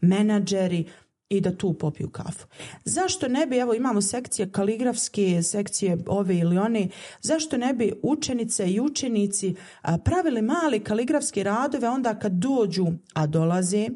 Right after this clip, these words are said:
je li, nam u posjetu turisti, zašto ne bi to prodavali, išao novac u vijeće učenika, onda vijeće učenika daje,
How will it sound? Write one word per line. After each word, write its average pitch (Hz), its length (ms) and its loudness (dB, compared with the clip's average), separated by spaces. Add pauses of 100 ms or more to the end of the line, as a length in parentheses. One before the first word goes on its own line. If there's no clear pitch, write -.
(160)
je 202 200 2
li, 208 140 -2 (300)
nam 196 200 0
u 196 120 0
posjetu 220 460 -2
turisti, 214 600 0 (360)
zašto 190 580 0
ne 202 180 4
bi 202 160 -2
to 202 140 0
prodavali, 190 1000 0 (300)
išao 180 360 0
novac 180 400 0
u 175 40 -2
vijeće 175 360 0
učenika, 180 560 0
onda 175 180 2
vijeće 175 340 0
učenika 170 540 0
daje, 165 400 2